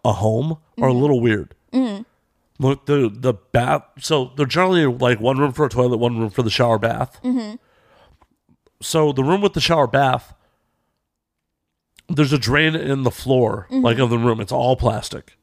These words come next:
Speaker 2: Mm-hmm.
Speaker 1: 'Cause you just shower in the room, and then you, well, actually, you get in the tub, you soak, you get out, and then shower off.
Speaker 2: I love that. That's like goals.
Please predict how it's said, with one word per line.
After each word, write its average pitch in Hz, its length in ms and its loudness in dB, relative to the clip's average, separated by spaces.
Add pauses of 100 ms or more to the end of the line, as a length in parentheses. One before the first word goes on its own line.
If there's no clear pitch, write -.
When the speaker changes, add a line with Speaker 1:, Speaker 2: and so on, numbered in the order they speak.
Speaker 2:
Mm-hmm. 208 300 -6 (400)
Speaker 1:
'Cause 131 220 0
you 131 120 2
just 127 200 -2
shower 156 460 2
in 135 140 -4
the 135 80 2
room, 113 400 0
and 127 180 -2
then 127 140 2
you, 117 300 -2 (140)
well, 156 300 -2
actually, 127 320 -6
you 104 100 -10 (240)
get 185 120 0
in 233 60 -8
the 180 60 -10
tub, 131 340 -2 (240)
you 120 120 2
soak, 127 460 -2
you 123 120 -12
get 139 140 0
out, 139 200 0
and 139 80 -10
then 127 120 -6
shower 123 380 2
off. 110 440 -4
Speaker 2:
I 226 100 -6
love 202 280 -4
that. 175 420 -8 (720)
That's 208 120 -6
like 262 160 2
goals. 185 460 0